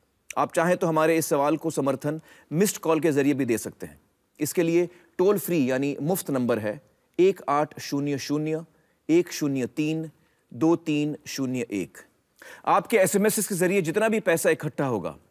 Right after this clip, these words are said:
गवर्नमेंट टैक्सेस काटने के बाद वो सारा का सारा पैसा इन संस्थाओं को दिया जाएगा। अनुसंधान ट्रस्ट और जन साहस सोशल डेवलपमेंट सोसाइटी, ये दो ऐसी संस्थाएं हैं जो महिलाओं के लिए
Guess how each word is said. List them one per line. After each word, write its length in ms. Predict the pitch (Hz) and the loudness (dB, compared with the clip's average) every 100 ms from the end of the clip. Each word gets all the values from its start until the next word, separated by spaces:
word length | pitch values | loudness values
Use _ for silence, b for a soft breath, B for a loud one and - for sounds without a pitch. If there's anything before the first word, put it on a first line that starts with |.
| _ 127 | _ 0
गवर्नमेंट 340 | 156 170 170 | 2 2 2
टैक्सेस 280 | 147 - 156 | 0 -2 -2
काटने 340 | 147 131 147 | -2 -2 -2
के 100 | 139 | -2
बाद 320 | 113 123 139 B B - | 0 -2 -2 B B -4
वो 100 | 151 | -2
सारा 300 | - 170 180 | 2 2 2
का 120 | 175 | 0
सारा 240 | 165 151 | 0 0
पैसा 460 | 147 135 - 147 147 b b - | 0 -2 0 -2 -4 b b -2
इन 160 | 180 170 | 0 0
संस्थाओं 480 | 151 139 147 143 | 0 0 0 0
को 100 | 143 | 0
दिया 200 | 113 117 | 0 0
जाएगा। 420 | 95 87 78 71 - B B B B - | 0 -4 -6 -10 -16 B B B B -2
अनुसंधान 600 | 156 175 175 156 160 156 | 0 2 2 2 2 0
ट्रस्ट 440 | 143 156 - - - _ _ | 0 -2 -2 -12 -18 _ _
और 260 | 120 139 156 135 | -2 -2 -2 -2
जन 320 | 156 165 170 | 2 2 0
साहस 560 | - 147 135 139 - - | 0 0 0 -2 -4 -14
सोशल 440 | - 151 143 160 | -4 -4 -2 -2
डेवलपमेंट 520 | 123 117 127 120 127 131 | 0 0 -2 -2 -8 -8
सोसाइटी, 460 | 107 95 82 - - _ _ _ _ B B B | -8 -8 -8 -12 -20 _ _ _ _ B B B
ये 200 | 139 214 | 2 4
दो 300 | 185 190 202 | 6 4 4
ऐसी 260 | 170 170 220 | 4 2 2
संस्थाएं 480 | 185 165 - 170 175 | 0 -2 0 0 0
हैं 220 | 170 180 | 0 0
जो 200 | 156 165 | 2 2
महिलाओं 460 | 143 143 156 160 160 | 2 2 2 2 0
के 120 | 147 | 0
लिए 280 | 143 160 | 2 0